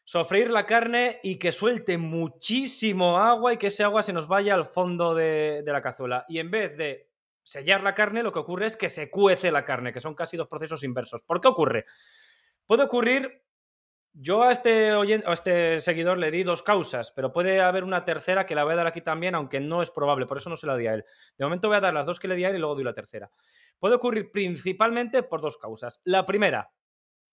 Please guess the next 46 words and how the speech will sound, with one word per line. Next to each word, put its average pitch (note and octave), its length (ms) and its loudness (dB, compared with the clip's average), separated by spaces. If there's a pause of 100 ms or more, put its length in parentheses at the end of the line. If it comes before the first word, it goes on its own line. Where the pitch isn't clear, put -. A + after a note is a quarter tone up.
porque D#3 200 -4
tengamos A#3 320 0
el A3+ 80 2
fuego A#3 240 2
a - 20 4
una G#3+ 120 0
temperatura G#3 580 0 (100)
baja. D3+ 380 -2 (400)
Cuando D#3+ 280 -4
añadamos F3+ 500 0
la F3 160 -2
carne C3 420 -4
para D#3 240 -2
sellar D#3 560 -4 (480)
a C#3 220 0
una G#3+ 200 0
cazuela E3+ 420 0
con C#3+ 160 -2
aceite, A3 680 0
que F3 220 2
desde E3+ 360 2
el E3+ 160 2
principio A3 680 0
el A3+ 120 4
aceite A3+ 320 -2
esté A#3+ 240 2
muy G#3+ 400 2
caliente. C3+ 600 -4 (560)
Es D#3+ 120 -4
decir, D#3+ 260 0
no A3 160 2
subimos, A#3 500 2
no, G#3 140 -4 (220)
no F#3+ 140 0
lo C4 100 2
ponemos A#3 300 2
al F#3 100 4
fuego F#3+ 320 2
y E3 40 -6
con F3 160 -2
el F3 80 0
aceite F3 440 0
frío E3+ 440 -2
añadimos E3 440 -4
la D3 120 -2
carne. D3 520 -2